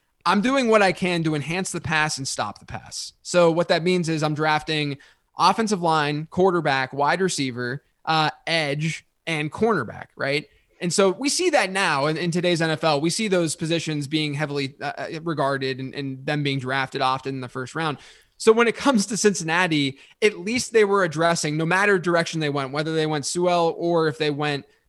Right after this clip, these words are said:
Ja'Marr Chase, which they did, they were at least doing that, right? They were enhancing the pass. It wasn't like they were saying, "Oh,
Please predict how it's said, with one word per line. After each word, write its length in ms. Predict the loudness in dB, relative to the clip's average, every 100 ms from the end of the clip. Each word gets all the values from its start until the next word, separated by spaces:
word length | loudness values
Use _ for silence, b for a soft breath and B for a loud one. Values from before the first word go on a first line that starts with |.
| -8
Ja'Marr 220 | 0 0 2
Chase, 260 | 2 0
which 140 | -2 -6
they 100 | 0
did, 340 | 2 2 -2 b b
they 80 | 0
were 180 | 2 0
at 140 | -2
least 420 | -4 -4 -4 -4
doing 360 | 2 2 2 0
that, 260 | -4 -4 -10 -6
right? 240 | -2 0
They 80 | 0
were 160 | 0 0
enhancing 580 | -2 -4 -4 -4 -4 -4
the 80 |
pass. 200 | -2 -2
It 80 | 2
wasn't 280 | 4 2 0
like 200 | -2 -2
they 140 | -2
were 120 | -2 -2
saying, 380 | -2 -2 -2
"Oh, 240 | -2 -2